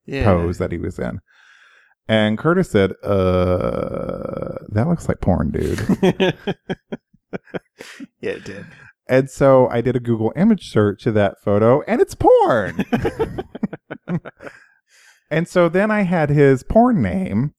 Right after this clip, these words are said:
Speaker 2: and I started, like, Googling it, and I was just like, "Wow." I, I wouldn't necessarily call him a star, like a porn star, 'cause I think people throw that term out way too often.
Speaker 1: Uh-huh.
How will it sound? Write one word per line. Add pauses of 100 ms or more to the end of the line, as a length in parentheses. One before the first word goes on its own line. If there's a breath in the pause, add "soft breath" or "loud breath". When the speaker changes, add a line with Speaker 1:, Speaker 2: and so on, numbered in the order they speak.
(360)
Speaker 2:
and
I
started,
like,
Googling
it,
and
I
was
just
like, (380)
"Wow." (720)
I,
I
wouldn't
necessarily
call
him
a
star,
like
a
porn
star,
'cause
I
think (580 soft breath)
people (180)
throw
that
term
out (400)
way
too
often.
Speaker 1:
Uh-huh.